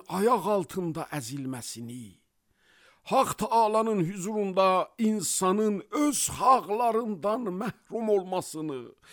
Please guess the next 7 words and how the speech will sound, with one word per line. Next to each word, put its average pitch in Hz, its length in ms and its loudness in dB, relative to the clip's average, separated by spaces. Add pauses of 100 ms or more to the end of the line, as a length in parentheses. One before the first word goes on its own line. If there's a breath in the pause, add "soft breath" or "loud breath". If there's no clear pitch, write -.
(180 loud breath)
insanın 180 680 0
ədalətdən 185 960 -10
məhrum 202 480 -8
olmasını 165 540 -2 (260 loud breath)
Pərverdigar 247 800 -6
məgər 240 320 -4
görməz? 262 720 -10